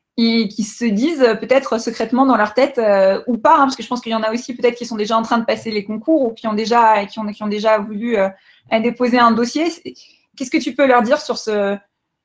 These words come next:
sur, sur, sur ta mission, sur ce que tu fais, sur, euh, sur, sur ton expérience de plongeur des mineurs ?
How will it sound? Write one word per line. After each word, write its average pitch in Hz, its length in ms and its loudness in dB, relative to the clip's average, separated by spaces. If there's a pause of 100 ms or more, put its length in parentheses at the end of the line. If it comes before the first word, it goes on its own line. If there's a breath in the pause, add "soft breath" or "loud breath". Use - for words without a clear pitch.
(140)
sur, - 340 -6
sur, 233 160 -2
sur 220 200 -4
ta 226 120 4
mission, 240 520 0
sur 262 160 -2
ce - 80 -12
que 240 80 -6
tu 226 180 -10
fais, 233 260 2
sur, 220 260 -6
euh, 202 280 -2
sur, - 160 -14
sur 208 160 -12
ton 214 160 -4
expérience 240 640 0
de 220 80 -8
plongeur 226 320 -4
des 220 80 -8
mineurs ? 208 260 -6